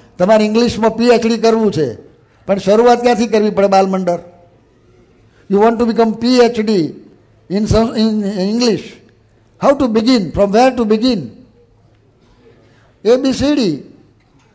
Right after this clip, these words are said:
તો આ બધું એ બી સી ડી છે. પણ આ એ બી સી ડી આપણે કરીએ ને, કારણ કે આ તો દરેકને કરવાનું છે.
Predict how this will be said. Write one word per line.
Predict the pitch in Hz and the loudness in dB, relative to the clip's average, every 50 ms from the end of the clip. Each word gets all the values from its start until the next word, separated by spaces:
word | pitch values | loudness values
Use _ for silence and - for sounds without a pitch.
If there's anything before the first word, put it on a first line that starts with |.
| _ _ | _ _
તો | - 170 | -4 -2
આ | 185 | -2
બધું | 185 202 196 220 208 | 0 0 0 2 2
એ | 190 | 2
બી | 190 196 208 | 0 0 -4
સી | - - 196 180 | -4 -4 -4 -4
ડી | 170 160 139 | -4 -4 -4
છે. | 113 131 117 - - | -6 -8 -10 -12 -16
પણ | - _ _ _ _ - 185 | -20 _ _ _ _ -2 0
આ | 196 | 2
એ | 190 185 | 2 2
બી | 185 220 233 | 2 2 0
સી | 190 - 240 | 0 -2 0
ડી | 247 247 | 2 4
આપણે | 254 233 208 240 247 240 | 4 4 4 2 0 0
કરીએ | 240 247 269 285 285 277 | 0 0 2 2 2 2
ને, | 240 208 165 - - - - | 2 0 -2 -4 -8 -14 -8
કારણ | - 226 262 | -6 -4 -2
કે | 269 294 | 0 0
આ | 254 | 2
તો | 226 233 294 | 2 0 0
દરેકને | 311 - 202 190 208 254 277 285 339 320 320 | -2 0 0 2 2 4 2 2 0 0 2
કરવાનું | 311 302 302 302 285 247 220 202 160 131 | 2 4 4 4 4 2 2 0 -4 -6
છે. | - | -8